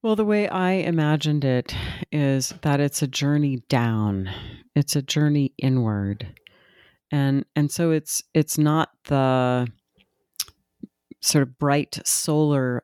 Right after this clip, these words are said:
journey of the hero, although the hero's journey does in, in some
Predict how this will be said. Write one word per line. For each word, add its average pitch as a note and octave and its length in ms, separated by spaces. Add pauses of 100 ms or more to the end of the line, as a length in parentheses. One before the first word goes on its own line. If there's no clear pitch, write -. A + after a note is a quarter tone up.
journey B2+ 480
of - 180
the B2+ 60
hero, B2+ 540
although F#3 280
the F3+ 80
hero's B3 400
journey C3+ 540
does C3 440 (280)
in, A#2+ 340
in B2+ 160
some A#2+ 540